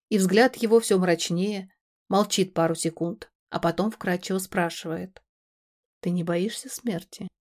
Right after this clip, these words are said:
"Я знала, на что иду, так что не боюсь",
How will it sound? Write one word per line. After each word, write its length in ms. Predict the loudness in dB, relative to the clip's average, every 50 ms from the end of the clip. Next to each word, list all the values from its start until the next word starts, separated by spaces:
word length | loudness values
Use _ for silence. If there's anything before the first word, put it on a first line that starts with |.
| _ _ _ _ _ _ _ _ _ _ _ _ -2
"Я 220 | 2 4 4 4
знала, 340 | 4 4 4 4 4 4 2
на 120 | 0 0 -2
что 280 | -4 -2 0 0 0
иду, 300 | 0 -2 -4 -4 -6 -8 _ _ _ _ _
так 180 | -8 -8 -8 -8
что 180 | -6 -2 0 2
не 120 | 2 2
боюсь", 560 | 2 2 0 -2 -2 -4 -8 -12 -16 -18 -20